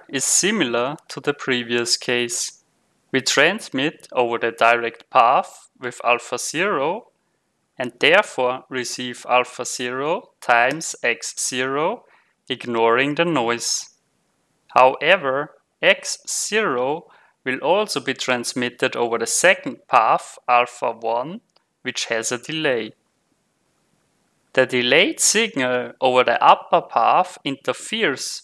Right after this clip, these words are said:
with our second transmission of X one.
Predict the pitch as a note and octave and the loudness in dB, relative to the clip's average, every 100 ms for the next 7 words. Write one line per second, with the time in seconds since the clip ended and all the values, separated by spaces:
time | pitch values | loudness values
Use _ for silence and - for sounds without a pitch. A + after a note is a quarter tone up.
0 | - B2+ - A#2+ A#2+ A#2+ - - - E3 | -14 -14 0 2 2 0 -4 -6 2 2
1 | F3+ D#3+ - - B2+ - C#3 F3 - - | 2 -6 -8 -8 -6 -6 -4 -4 -4 -6
2 | A#2+ A#2 A#2+ - _ - C3 - - - | -4 -2 -2 -6 _ 0 0 0 -10 -6
3 | D3+ C3 A#2+ B2 | 0 0 -2 -12